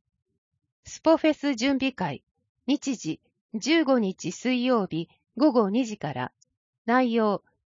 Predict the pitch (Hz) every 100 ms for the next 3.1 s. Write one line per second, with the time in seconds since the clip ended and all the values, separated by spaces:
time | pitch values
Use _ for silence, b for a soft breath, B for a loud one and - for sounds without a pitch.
0 | - 208 - 285 294 - 294 247 262 294
1 | - 165 151 147 247 285 269 262 254 -
2 | 254 277 254 262 - 269 _ 185 156 147
3 | 131